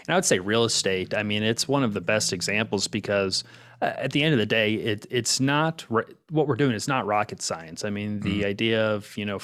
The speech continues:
Speaker 1: finding a property, putting together a business plan, you know, it's following a process and steps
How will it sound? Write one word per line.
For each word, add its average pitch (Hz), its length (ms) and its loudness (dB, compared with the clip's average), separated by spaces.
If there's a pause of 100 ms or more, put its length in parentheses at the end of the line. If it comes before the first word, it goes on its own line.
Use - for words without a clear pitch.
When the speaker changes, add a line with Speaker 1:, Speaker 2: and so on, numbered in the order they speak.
(120)
Speaker 1:
finding 107 220 2
a 101 40 -4
property, 107 500 0
putting 113 220 -2
together 110 200 2
a 98 40 -4
business 104 320 -2
plan, 101 520 -4 (580)
you 131 100 2
know, 120 120 4
it's 127 220 0
following 139 640 4
a 92 80 -8
process 123 640 2
and 90 100 -10
steps - 640 0